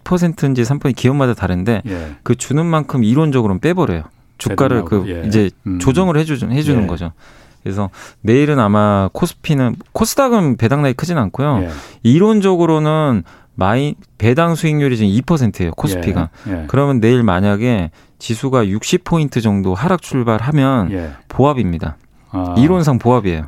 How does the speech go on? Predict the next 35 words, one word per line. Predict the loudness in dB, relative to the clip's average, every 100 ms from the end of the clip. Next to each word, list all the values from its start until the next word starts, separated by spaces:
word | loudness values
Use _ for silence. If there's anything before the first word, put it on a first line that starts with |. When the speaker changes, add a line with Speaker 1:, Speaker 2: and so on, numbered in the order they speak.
| -12 -6
Speaker 2:
배당 | -2 0 -2
받은 | -2 0
거하고 | 0 0 0
이제 | 0 -2 -4 _ _
Speaker 1:
네, | -2
상쇄되는 | 0 0 0 0 2
Speaker 2:
상쇄된다 | 0 0 0 2
Speaker 1:
거예요. | 2 2
Speaker 2:
이거죠. | 2 0
Speaker 1:
네, | 0
그래서 | 0 0
막 | -2
Speaker 2:
어. | 2
Speaker 1:
내일 | 4
혹시 | 2 0 0 2
뭐 | 2 2
급락 | 2 2 2
Speaker 2:
어. |
Speaker 1:
출발해도 | 0 0 2 2 0
놀라실 | 2 2 0 -2
필요는 | 0 0
없는 | 2 0 0
게 | 0 -2
Speaker 2:
어. | -6 -14 -6
Speaker 1:
배당만큼 | 0 0 0 -2 -2
빠지는 | -2 0 0 0
거니까. | -2 -4 -4 -6
Speaker 2:
어. | -6 -8 -8 -10 -16 _ -8
Speaker 1:
예. | -6 -6
Speaker 2:
아, | -4
내일 | -4 -4
한번 | -4 -4
봐야겠네. | -4 -8 -8 -2 2
Speaker 1:
예. | 2
Speaker 2:
궁금해지네. | 4 2 2 0 -2